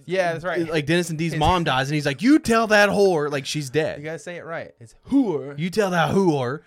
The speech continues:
Speaker 2: Like, it, it's what it reminds me of. It's like, they're gonna come after you because you're the closest connection, and so, I
Speaker 1: No, I don't think that, so, 'cause, see, I think what would happen is, like, you drop the, you drop the knowledge bomb, right?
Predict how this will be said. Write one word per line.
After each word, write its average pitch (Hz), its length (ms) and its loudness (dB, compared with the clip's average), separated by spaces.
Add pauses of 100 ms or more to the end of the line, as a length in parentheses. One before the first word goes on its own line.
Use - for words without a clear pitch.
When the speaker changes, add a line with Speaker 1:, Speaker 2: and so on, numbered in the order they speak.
(140)
Speaker 2:
Like, 143 200 -4
it, 170 240 -8
it's 170 160 -8
what 175 100 0
it 156 40 -2
reminds 147 340 -2
me 120 40 -6
of. 110 120 -6
It's 117 160 -10
like, 120 200 -6
they're 147 140 2
gonna 202 200 0
come 190 180 -4
after 160 240 -4
you 147 200 -4
because 123 240 -6
you're 147 120 -4
the 160 80 -8
closest 147 560 -8
connection, 127 580 -8 (360)
and 113 500 -8 (260)
so, 160 240 0 (380)
I 170 40 -12
Speaker 1:
No, 208 200 -2
I 190 100 -2
don't 254 160 -6
think 214 160 -14
that, 160 140 -20
so, - 120 -16
'cause, 175 200 -14
see, 196 120 -16
I 185 140 -4
think 190 240 -12
what 170 200 -12
would 143 100 -10
happen 156 340 -10
is, 127 160 -16
like, 117 200 -16
you 143 120 -16
drop 143 360 -6
the, 120 200 -12
you 117 140 -18
drop 143 300 -4
the 127 80 -10
knowledge 107 300 -12
bomb, 98 200 -14
right? 104 240 -12